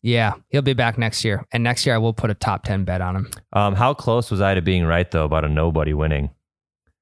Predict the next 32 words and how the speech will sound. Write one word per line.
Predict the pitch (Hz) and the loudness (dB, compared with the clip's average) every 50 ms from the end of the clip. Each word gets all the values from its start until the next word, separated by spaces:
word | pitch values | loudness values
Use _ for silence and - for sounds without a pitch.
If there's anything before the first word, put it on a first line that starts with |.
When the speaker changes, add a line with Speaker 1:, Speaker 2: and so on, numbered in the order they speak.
| _ _ _ - - - 87 | _ _ _ -18 -16 -14 -8
Speaker 2:
Zalatoris | 80 82 90 87 85 80 - - 101 98 101 104 107 98 | -2 0 2 2 2 0 0 0 0 2 2 2 0 0
had | - 113 104 104 | 0 2 2 2
a | 104 95 | 0 0
chance. | - - 110 101 101 101 101 101 101 101 98 98 98 - - - - - - | 0 -2 0 2 2 2 2 2 2 2 2 0 0 -2 -4 -6 -4 -2 0
Speaker 1:
Hideki | 120 123 127 120 113 - | 0 2 2 0 0 0
Speaker 2:
Byrne | 107 101 101 104 107 | 0 2 2 2 2
Speaker 1:
Matsu-, | 107 107 107 | 2 2 2
Speaker 2:
had | 107 107 104 104 | 2 2 2 2
a | 101 | 2
chance. | 117 113 117 107 | 0 2 2 2
Speaker 1:
Matsuyama. | 104 104 107 98 101 107 113 120 123 117 - - _ - | 2 2 2 0 0 0 0 -2 -2 -4 -8 -16 _ -2
Speaker 2:
Yeah, | 101 101 92 85 | 0 2 2 2
he. | 98 156 185 180 | 2 2 2 2
I | - 123 131 | 2 2 2
wouldn't | 135 131 131 120 113 90 | 2 2 2 0 0 0
call | 101 95 90 87 | 2 2 2 2
him | 82 | 2
a | 80 | 2
no-namer. | 78 76 73 76 76 73 73 76 76 78 78 - _ _ - | 2 2 0 0 0 0 0 0 0 -2 -2 -4 _ _ -2
Speaker 1:
Yeah. | 143 143 139 135 131 127 113 - _ _ _ _ - | 0 2 2 2 2 0 0 -4 _ _ _ _ 0
Uh, | 131 131 127 123 110 | 0 2 2 2 0
what's | 113 139 139 - - | 0 -2 -2 -2 -2
really | 147 147 139 | 0 0 0
cool | - - 131 123 120 | 0 0 0 2 2
is | 113 110 | 0 0
he | - - 143 | 0 0 0
won. | 139 123 131 127 127 123 120 120 117 113 - _ | 2 2 0 0 2 2 2 0 0 -2 -4 _
He | - 107 131 139 | -4 0 0 2
won, | 131 135 131 127 | 2 2 2 2
like, | 120 107 - | 0 0 -2
the | - - - 98 | -4 -4 -4 -2
amateur, | 98 101 107 110 - - 127 117 120 123 123 | -2 0 -2 -2 -2 0 0 2 2 0 0